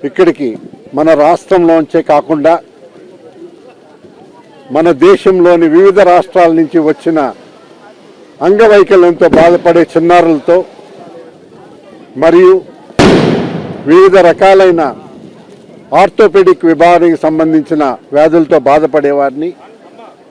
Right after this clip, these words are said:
బర్డ్ సంస్థ హక్కున చేర్చుకొని వారికి స్వస్థత చేకూర్చి తిరిగి మరలా వారిని సమాజంలో నిలబెట్టేటట్టు చేయటం జరుగుతూ వస్తోంది.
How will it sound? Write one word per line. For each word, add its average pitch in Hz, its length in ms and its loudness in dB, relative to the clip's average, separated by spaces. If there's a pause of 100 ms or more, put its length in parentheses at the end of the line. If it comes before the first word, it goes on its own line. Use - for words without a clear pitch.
(560)
బర్డ్ 190 300 2
సంస్థ 175 400 -2
హక్కున 180 400 0 (100)
చేర్చుకొని 160 540 -2 (920)
వారికి 160 380 0
స్వస్థత 185 640 -2 (100)
చేకూర్చి 214 600 0 (920)
తిరిగి 202 260 2
మరలా 170 520 2 (400)
వారిని 165 420 2 (500)
సమాజంలో 175 760 2 (540)
నిలబెట్టేటట్టు 160 720 0 (120)
చేయటం 160 280 0
జరుగుతూ 147 380 0
వస్తోంది. 123 420 -6